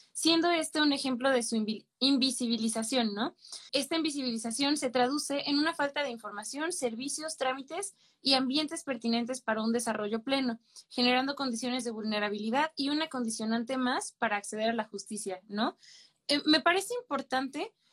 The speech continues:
porque sí, o sea, ya cada vez escuchamos sobre más mujeres trans en varios cargos públicos, ¿no? Servidoras públicas, es-, servicios de salud,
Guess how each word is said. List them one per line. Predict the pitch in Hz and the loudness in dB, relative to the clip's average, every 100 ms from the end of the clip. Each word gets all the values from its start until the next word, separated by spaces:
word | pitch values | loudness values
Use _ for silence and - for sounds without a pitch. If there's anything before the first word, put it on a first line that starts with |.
| _ _ | _ _
porque | 285 285 - 285 269 269 | -4 -2 -2 -2 -2 -4
sí, | 269 349 415 | -4 -2 -2
o | 277 | -4
sea, | 262 269 | -4 -2
ya | 269 311 | -2 -4
cada | 359 349 | -2 -2
vez | 339 | -2
escuchamos | 339 302 233 269 277 285 | -8 -8 -6 -4 -4 -6
sobre | - 285 269 | -4 -2 0
más | 277 311 330 | 2 0 0
mujeres | 311 311 294 277 | -4 -4 -4 -4
trans | 277 285 320 - | -2 -2 -2 -2
en | 233 226 220 | -2 -2 0
varios | 233 269 277 269 | 2 2 2 0
cargos | 247 233 226 | -2 -2 -4
públicos, | 233 208 196 208 | -4 -4 -4 -2
¿no? | 269 311 | -2 -2
Servidoras | 285 233 262 269 269 | -4 -2 0 0 -2
públicas, | 240 233 214 - 185 196 | -4 -4 -4 -6 -6 -8
es-, | 202 - | -12 0
servicios | 254 254 254 302 254 | 4 4 2 -6 -6
de | |
salud, | 233 214 220 | -6 -4 -4